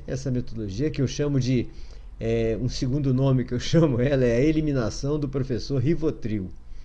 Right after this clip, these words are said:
Vocês já entenderam por quê, né? E quem for de outros estados do Brasil,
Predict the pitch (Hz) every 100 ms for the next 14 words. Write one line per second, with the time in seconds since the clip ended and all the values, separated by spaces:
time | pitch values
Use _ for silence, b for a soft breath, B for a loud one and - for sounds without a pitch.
0 | b - 120 107 120 123 117 107 120 123
1 | - - 95 95 113 - b b b b
2 | b b b b b 214 254 240 190 165
3 | 135 160 - 123 - 123 110 120 107 98
4 | 117 180 151